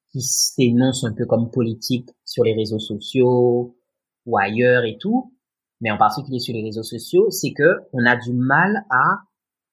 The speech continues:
expliciter le changement d'avis, les trajectoires qu'on a eues.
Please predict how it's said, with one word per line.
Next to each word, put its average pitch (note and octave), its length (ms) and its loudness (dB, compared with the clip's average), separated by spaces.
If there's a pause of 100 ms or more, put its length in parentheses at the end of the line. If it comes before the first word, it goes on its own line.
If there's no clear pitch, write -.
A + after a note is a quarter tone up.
(120)
expliciter E3+ 1080 -2 (520)
le B2+ 240 4
changement C3 520 -4
d'avis, A#2+ 640 -2
les A#2+ 220 0
trajectoires C3+ 640 -4
qu'on A#2+ 160 -10
a A2 80 -8
eues. G#2+ 160 -14